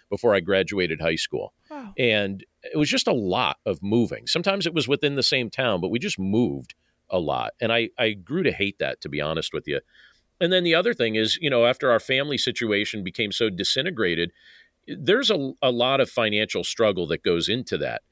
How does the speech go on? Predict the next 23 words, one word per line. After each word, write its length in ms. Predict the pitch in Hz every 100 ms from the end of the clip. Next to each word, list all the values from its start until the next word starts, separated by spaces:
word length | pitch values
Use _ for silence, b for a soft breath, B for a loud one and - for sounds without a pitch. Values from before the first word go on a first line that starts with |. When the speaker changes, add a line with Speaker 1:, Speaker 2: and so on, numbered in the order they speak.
| b -
Speaker 1:
And 140 | 123
so 160 | - 123
our 120 | 147
family 420 | - 123 135 107
really 260 | 90 98 117
struggled 420 | - 107 95 95
financially 580 | - 92 87 120 117 98
when 120 | 85
I 60 | 82
was 160 | 85
growing 360 | - 104 90 87
up 160 | 87 -
because 380 | 117 - 143 180
of 100 | 107
all 220 | 95 92
that, 280 | 82 80 80 -
all 160 | 110 101
that 200 | 92 92 -
conflict 500 | - 104 92 87 -
and 80 | 87
all 100 | 87
those 220 | 87 85 -
issues. 420 | 101 101 117